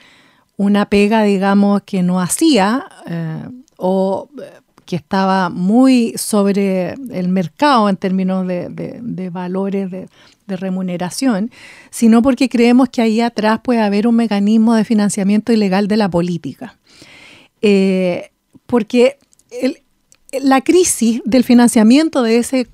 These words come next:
Q M, eh, fue escandaloso, grave, involucró a muchos sectores del mundo político, pero nos dio como herencia un mejoramiento en las condiciones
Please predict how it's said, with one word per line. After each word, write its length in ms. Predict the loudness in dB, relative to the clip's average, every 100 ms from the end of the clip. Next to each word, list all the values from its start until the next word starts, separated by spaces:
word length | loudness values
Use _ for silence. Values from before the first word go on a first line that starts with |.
| -20 -2
Q 160 | 2 2
M, 340 | 2 -4 -6 _ -20 -20 -20 _ _ _ _ _ -20
eh, 120 | -20 _ _
fue 520 | -4 2 4 4 0 -6 _ -6
escandaloso, 920 | -6 -2 0 2 4 4 4 2 0
grave, 320 | 2 2 4
involucró 680 | 4 2 0 0 2 2 2
a 100 | 0
muchos 440 | 4 4 4 0 -6
sectores 680 | -6 -4 0 2 2 0 -2
del 460 | -4 -2 0 0 0
mundo 320 | 4 4 4
político, 580 | 0 -2 -2 -4 -2 0
pero 420 | 2 4 2 -2 -2
nos 320 | 0 0 2
dio 300 | 4 6 4 0
como 220 | 2 2
herencia 520 | 2 0 0 -4 -4 -6 _ -20 -20 _
un 180 | 2 4
mejoramiento 840 | 2 0 0 2 4 2 2 -2
en 180 | 0 0
las 100 | 0
condiciones 760 | 0 0 0 2 2 4 2